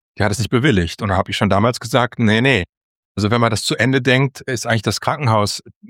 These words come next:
derjenige, der den Fehler gemacht hat. Denn das Krankenhaus wollte operieren, es hat auch die Indikation gestellt und es hatte auch einen Einweisungsschein auf dem Tisch. Aber ist zum Glück Vergangenheit. Das macht doch keiner jetzt mehr. Und es ist auch heute kein Thema, weil heute,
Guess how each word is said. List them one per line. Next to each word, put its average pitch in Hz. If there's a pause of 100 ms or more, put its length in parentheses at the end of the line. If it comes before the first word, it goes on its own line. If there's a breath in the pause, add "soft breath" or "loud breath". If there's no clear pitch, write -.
(140)
derjenige, 117
der 107
den 98
Fehler 131
gemacht 95
hat. 113
Denn 107
das 90
Krankenhaus 104
wollte 135
operieren, 117 (220)
es -
hat 127
auch 123
die 123
Indikation 113
gestellt 113 (480)
und 117
es 110
hatte 123
auch 113 (380)
einen 113
Einweisungsschein 117
auf 87
dem 90
Tisch. - (220)
Aber 120
ist 123
zum 123
Glück 131
Vergangenheit. 104
Das -
macht 101
doch 123
keiner 85
jetzt 78
mehr. 82
Und 101
es 101
ist 117
auch 117
heute 117
kein 123
Thema, 139 (280)
weil 110
heute, 117